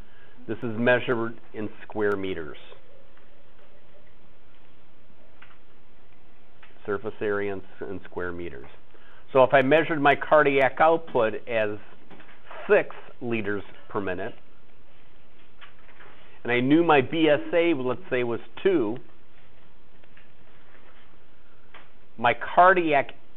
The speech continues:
index then is that six divided by two, or three liters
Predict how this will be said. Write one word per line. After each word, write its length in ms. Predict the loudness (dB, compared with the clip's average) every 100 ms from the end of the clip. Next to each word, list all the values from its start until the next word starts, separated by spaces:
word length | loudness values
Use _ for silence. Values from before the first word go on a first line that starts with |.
| 6
index 720 | 8 8 4 6 6 4 -4 -6 -6 -6 -6 -6 -6 -6 -6 -6 -6 -6 -6 -6 -6 -6 -6 -6 -6 -4
then 140 | -4 -2
is 160 | -2
that 160 | -2 -2 -4
six 180 | -4 -4 -4
divided 400 | 0 2 2 0
by 140 | -4 -4
two, 280 | -4 -4 -4 -4 -6
or 160 | -6 -6 -6
three 260 | -6 -6 -6 -6 -6 -6 -6 -6 -6 -6 -6 -6 -6 -6 -6 -6 -6 -6 -6 -6 -6 -6 -6 -6
liters 460 | -4 -4 -2 -2 -2